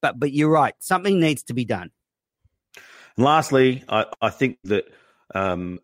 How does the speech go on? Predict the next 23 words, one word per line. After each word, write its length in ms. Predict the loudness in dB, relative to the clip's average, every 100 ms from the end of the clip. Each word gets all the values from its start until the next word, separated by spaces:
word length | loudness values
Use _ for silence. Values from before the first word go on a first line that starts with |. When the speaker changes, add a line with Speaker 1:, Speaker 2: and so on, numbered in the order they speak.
| _
Speaker 2:
we 120 | -4
need 340 | 0 2 2 0
to 80 |
have 100 | -2
a 40 | -2
situation 600 | -4 -2 0 0 -2 -6
where 160 | -4 -6
the 140 | -8
Australian 500 | -8 0 2 2 0
players 640 | 0 0 2 0 -4 -10
can 240 | -10 -8 -4
play 400 | 0 0 0 -2
in 480 | -4 -10 -8 -10 -10
the, 140 | -12
the 120 | -10 -6
Big 180 | -4
Bash, 300 | -2 -2 -2 -12 _ _
even 260 | 2 4 2
if 120 | 0
there 120 | 0
are 60 | 0
internationals 640 | -4 -6 -6 -8 -10 -8
on. 220 | -6 -6